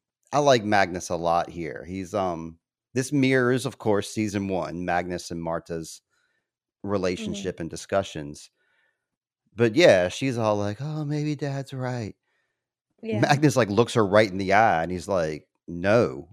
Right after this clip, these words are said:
Speaker 1: I know exactly what I saw." So I really like Magnus's decisiveness there and him trying to, like, push Martha in that direction too. Like,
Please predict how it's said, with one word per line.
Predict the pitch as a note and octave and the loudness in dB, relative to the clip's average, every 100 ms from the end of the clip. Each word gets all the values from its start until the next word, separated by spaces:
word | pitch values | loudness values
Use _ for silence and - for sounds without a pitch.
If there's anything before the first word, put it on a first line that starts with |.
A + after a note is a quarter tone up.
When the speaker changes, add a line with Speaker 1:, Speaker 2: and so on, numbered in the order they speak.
| _ | _
Speaker 1:
I | - A2 | -2 0
know | A2+ A2+ | 2 2
exactly | G2 E2 D#2+ F#2+ F#2+ - G#2+ G2 | 2 -4 -4 0 0 -2 -4 -2
what | G2 F2 F2+ - | -2 0 0 0
I | E2 E2 | -4 -6
saw." | E2 E2 C#2+ - - _ _ _ _ - | -6 -4 -4 -6 -16 _ _ _ _ -10
So | - G#2 | -4 0
I | E2+ | 0
really | F#2 G2 D3 C#3 | 0 2 2 4
like | A2 G#2+ | 4 4
Magnus's | F2 F#2+ G2 G2 F#2 F#2+ D#2+ | 2 2 2 2 -6 -10 -8
decisiveness | F#2 - F2 F#2 F#2 D#2 D#2+ | -8 -2 -2 -2 -4 -6 -10
there | - F2 E2 | -6 -4 -4
and | E2+ | -6
him | F#2+ | -8
trying | F#2+ F#2 F2 | -6 -4 -4
to, | E2+ | -4
like, | E2+ E2+ - | -6 -8 -4
push | G#2+ - | -4 -4
Martha | F#2+ F2+ F#2+ F#2 E2+ | -4 -2 -2 -2 -4
in | D#2 | -2
that | F2 - | -4 -4
direction | E2+ D#2+ - - D2 | -4 -6 -6 -14 -12
too. | G2 F2 C2+ D2 | -8 -8 -10 -12
Like, | D2 D2 - | -10 -10 -14